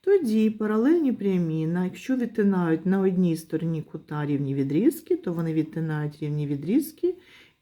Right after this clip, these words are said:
і на другій його стороні. За теоремою Фалеса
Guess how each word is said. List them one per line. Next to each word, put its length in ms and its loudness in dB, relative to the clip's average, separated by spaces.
і 100 0
на 140 0
другій 720 0
його 440 -2
стороні. 800 0
За 720 -2
теоремою 1500 0
Фалеса 1000 0